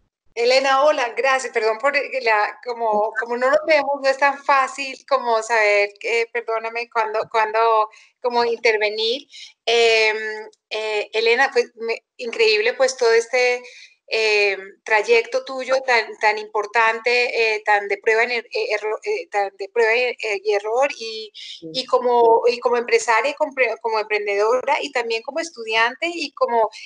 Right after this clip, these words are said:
Speaker 1: y como practicante. Entonces, teniendo todo esto en cuenta, ¿cuál sería, cuál es ese desafío? ¿Cuál es ese desafío que tienes tú, que, que, que viste tú,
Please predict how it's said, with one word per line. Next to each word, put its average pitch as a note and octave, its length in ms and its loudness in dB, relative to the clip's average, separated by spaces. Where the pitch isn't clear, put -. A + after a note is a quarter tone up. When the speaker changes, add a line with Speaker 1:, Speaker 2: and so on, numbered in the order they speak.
Speaker 1:
y B3 220 -4
como A3+ 640 6
practicante. G#3+ 760 -2
Entonces, D#4 440 -6
teniendo D4 340 -4
todo F#4 140 -4
esto F4+ 200 -6
en F4 180 -4
cuenta, D#4+ 520 -4
¿cuál D4+ 400 2
sería, E4+ 280 -4
cuál D#4 140 4
es E4 80 -6
ese F4 180 -2
desafío? D4 880 0
¿Cuál C4 160 2
es C#4+ 100 -6
ese E4 400 -4
desafío B3 460 -2
que D4 120 -6
tienes A#3+ 540 -2
tú, - 220 -12
que, - 200 -4
que, - 200 0
que A#3 160 2
viste A#3+ 420 -6
tú, C#4+ 320 -8